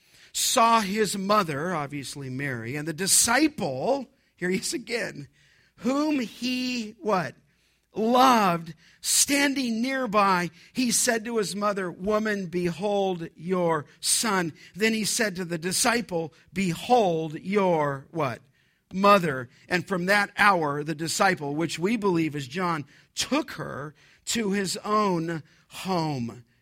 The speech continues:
This is John the Apostle. In fact, if you will, take, look, turn right, go over to John chapter twenty-one, okay?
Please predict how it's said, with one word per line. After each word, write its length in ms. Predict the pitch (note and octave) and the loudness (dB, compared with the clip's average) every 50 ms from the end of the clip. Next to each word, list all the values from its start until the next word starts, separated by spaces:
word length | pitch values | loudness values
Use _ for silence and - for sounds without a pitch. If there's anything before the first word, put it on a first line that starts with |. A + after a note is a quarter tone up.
| _ _ _ _ | _ _ _ _
This 240 | A#3+ B3+ - - B3+ | -2 -2 -2 -2 -4
is 160 | B3 G#3+ F#3+ | -4 -8 -8
John 500 | E3 - F#3+ G#3+ G3+ G#3 A3 A3+ A#3 G#3+ | -10 -4 -2 0 2 2 2 2 0 -2
the 160 | G3 A#3 A#3+ | -4 -2 -2
Apostle. 800 | A#3+ - - F#3+ A3+ B3 C#4+ D4 - - D4+ B3+ - C#3 - - _ _ _ _ _ _ _ _ - | -2 -2 -4 -8 -6 -4 -4 -2 -2 -4 -4 -6 -8 -12 -14 -20 _ _ _ _ _ _ _ _ -8
In 100 | - G3+ | -8 -6
fact, 300 | F3 A3 A3+ G#3+ G3+ A3 | -2 0 0 0 0 -2
if 120 | A3+ - - | -6 -6 -6
you 120 | A3+ A3 | -8 -6
will, 400 | G#3 A#3 C#4 C#4+ B3+ A3+ A3 G#3 | -4 0 4 4 4 4 2 -2
take, 480 | - - - A3+ B3 A#3+ - - - F#3 | -6 -6 -4 -4 -4 -4 -8 -10 -8 -6
look, 340 | G#3+ A#3+ A#3 - A#3+ F#3 | -6 -6 -4 -4 -6 -6
turn 300 | E3+ - A3+ B3+ C4 B3 | -6 -8 -6 -6 -4 -2
right, 280 | A3 G3+ F#3 G3+ A3 F#3 | 0 0 0 0 0 -2
go 120 | F#3+ G#3+ | -4 -4
over 160 | A3 A#3 A#3 B3 | -4 -4 -4 -6
to 80 | A#3 | -6
John 360 | F#3 D3+ F#3 G3+ G3+ A3+ A#3 | -6 -4 -4 -2 -2 -2 -2
chapter 580 | A3+ - - A3 G#3 G#3 - - A3+ G#3 F#3 - - - - - - _ _ | -4 -4 -2 -2 -2 -2 -2 -2 -4 -4 -4 -4 -8 -16 -20 -20 -20 _ _
twenty-one, 1300 | - - - A3+ A3+ A#3 A3+ G#3+ G3+ G3 - F#3+ F#3 G#3 A3 A#3 A#3 F#3+ C#3 C3 E3+ A#3 C#4 C4 A3+ - - _ _ _ _ _ | -4 -4 -4 -2 -2 -2 0 0 -4 -6 -6 -4 -2 2 4 6 6 6 4 2 0 0 0 -2 -2 -6 -10 _ _ _ _ _
okay? 540 | - - F3 D#3 E3 F#3+ A#3 C4 C4 A#3 | -6 -4 -2 -2 0 -2 -2 -4 -6 -8